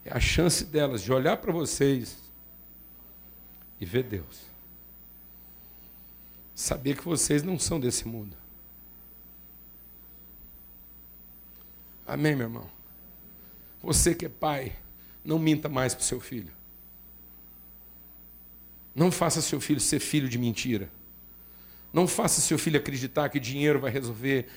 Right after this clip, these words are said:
saúde vai resolver, poder vai resolver, capacidade vai resolver, porque não vai. Você sabe que não vai.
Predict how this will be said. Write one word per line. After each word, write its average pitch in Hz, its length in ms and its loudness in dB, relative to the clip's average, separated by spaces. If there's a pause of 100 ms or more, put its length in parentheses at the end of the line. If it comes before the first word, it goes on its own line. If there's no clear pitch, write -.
(160)
saúde 143 480 2
vai 131 120 0
resolver, 135 680 0 (300)
poder 143 360 6
vai 135 140 4
resolver, 135 560 2 (240)
capacidade 139 640 0
vai 123 80 2
resolver, 131 220 -2
porque - 220 0
não 160 280 4
vai. 120 380 0 (640)
Você 196 360 2
sabe 190 540 2
que - 100 -4
não 139 180 -2
vai. 120 340 -10